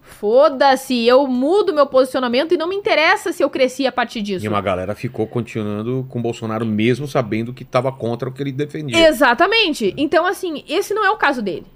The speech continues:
Speaker 1: Em que ele não se submeteu, ele não vendeu a alma dele ao diabo. Do tipo, "Ah, eu cresci desse jeito e eu preciso agradar meu público." Não tem essa, eu mudei de ideia, não concordo mais, ponto final. Então, nesse aspecto, eu admiro bastante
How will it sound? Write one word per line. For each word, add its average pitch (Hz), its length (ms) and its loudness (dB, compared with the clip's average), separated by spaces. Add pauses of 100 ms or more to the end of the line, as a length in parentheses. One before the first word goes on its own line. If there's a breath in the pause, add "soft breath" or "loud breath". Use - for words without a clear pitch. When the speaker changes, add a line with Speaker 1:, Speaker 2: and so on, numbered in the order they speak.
(600)
Speaker 1:
Em 220 80 -4
que 214 80 -2
ele 302 160 2
não 349 240 0
se 415 240 -2
submeteu, 370 640 0
ele 254 120 0
não 285 160 2
vendeu 320 280 4
a 320 100 6
alma 247 320 2
dele 226 180 -2
ao 220 100 0
diabo. 185 400 -2
Do 190 140 -10
tipo, 247 220 -2
"Ah, 277 200 6
eu 277 360 2 (300 soft breath)
cresci 320 340 2
desse 359 220 0
jeito 247 380 0
e 349 40 2
eu 302 80 0
preciso 330 280 -6
agradar 277 300 0
meu 254 120 0
público." 233 320 -8
Não 508 120 -4
tem 539 200 4
essa, 220 220 0
eu - 20 -2
mudei 294 320 0
de 277 80 -4
ideia, 285 380 2
não 311 160 -2
concordo 320 440 0
mais, 427 400 2 (280 soft breath)
ponto 349 320 4
final. 359 480 4 (300 soft breath)
Então, 330 260 2
nesse 381 240 0
aspecto, 302 340 -2
eu 320 80 0
admiro 311 340 0
bastante 240 600 -6